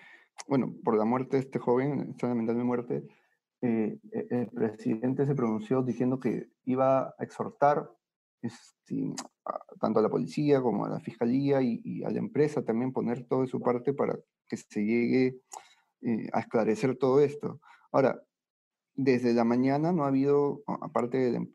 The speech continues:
comunicado de la empresa, que es el, el, el común comunicado que, que, que se, que se emiten a veces en estos casos, eh, y no va más, ¿no? Este, no había un pronunciamiento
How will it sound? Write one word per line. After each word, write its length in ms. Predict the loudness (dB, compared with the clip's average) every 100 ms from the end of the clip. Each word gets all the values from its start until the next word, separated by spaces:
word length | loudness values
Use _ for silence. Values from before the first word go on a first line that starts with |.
| -8
comunicado 300 | -6 -2 0
de 60 |
la 40 | 0
empresa, 640 | 2 2 2 0 0 -2
que 120 | -4
es 120 | -4 -4
el, 160 | -6 -8
el, 200 | -12 -12 -20 _
el 200 | -12 -12 _
común 320 | 0 2 2
comunicado 640 | 2 2 2 2 2 2 2
que, 160 | -2 -6
que, 180 | -12 -10
que 100 | -10
se, 400 | -6 -6 -6 -10 _ _
que 80 | -6
se 120 | -2
emiten 440 | 2 2 0 -2 0
a 60 |
veces 320 | -2 -2 -4
en 120 | -2 -4
estos 260 | -4 -8 0
casos, 480 | 2 2 2 -4 -6 -20 -20 -20 -20 _ -18 -6
eh, 280 | -4 -4 -6
y 120 | -2
no 100 | 2
va 100 | 4
más, 280 | 4 2 2
¿no? 260 | -2 -2
Este, 840 | -4 -8 -10 -20 _ -6 -6 -6 -10 -16 -20 -16
no 140 | -2 0
había 200 | 2 0
un 80 | 0
pronunciamiento 920 | 2 0 0 0 0 0 0 0